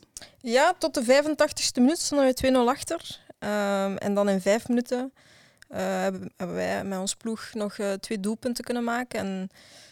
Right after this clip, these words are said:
dat was echt gekomen uit, uit, ja, de team chemistry, zeg maar. En, eh, vanaf dat die twee één kwam, echt blijven doorvechten tot die twee twee. En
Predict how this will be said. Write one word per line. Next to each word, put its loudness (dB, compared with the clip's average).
dat 0
was 4
echt -6
gekomen 2
uit, 4
uit, -2
ja, 2
de -4
team 4
chemistry, 0
zeg -2
maar. -4
En, -6
eh, -8
vanaf -4
dat -2
die -6
twee -8
één -2
kwam, -4
echt -6
blijven 2
doorvechten 0
tot -6
die -8
twee -4
twee. -6
En -6